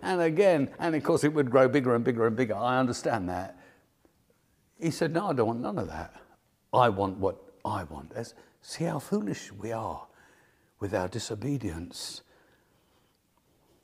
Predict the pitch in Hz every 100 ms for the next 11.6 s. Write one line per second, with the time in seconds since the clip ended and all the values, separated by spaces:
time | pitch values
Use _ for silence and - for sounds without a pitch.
0 | - - - - 120 110 107 170 135 120
1 | - 143 127 123 123 107 - 101 - 107
2 | 95 98 80 76 - _ _ _ _ _
3 | _ _ _ _ _ _ - 123 127 117
4 | - - 113 160 196 123 127 104 120 104
5 | 104 87 85 - - - 120 123 104 85
6 | 85 73 - 95 82 76 - - _ _
7 | _ _ _ _ _ _ _ _ _ _
8 | _ _ _ 127 117 117 120 - 120 -
9 | 107 143 120 113 104 104 - 101 - 113
10 | 95 - 87 87 - _ _ _ _ -
11 | 92 90 76 76 78 -